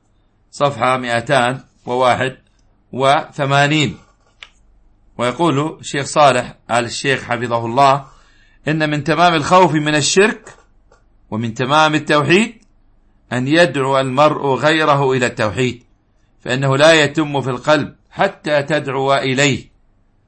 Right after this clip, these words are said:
وهذه حقيقة شهادة أن لا إله إلا الله".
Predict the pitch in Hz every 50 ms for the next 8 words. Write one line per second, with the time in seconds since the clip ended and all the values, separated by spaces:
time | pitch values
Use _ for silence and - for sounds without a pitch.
0 | _ _ _ _ _ _ _ - 104 117 127 131 131 123 107 107 110 117 131 139
1 | 143 143 123 87 87 104 110 - - 151 156 151 - 135 135 131 120 98 110 117
2 | 117 127 127 127 120 117 120 120 - 131 113 117 113 110 117 123 123 123 120 120
3 | 120 113 113 107 113 113 117 113 123 - - 127 120 110 113 107 101 101 101 101
4 | 101 98 98 95 -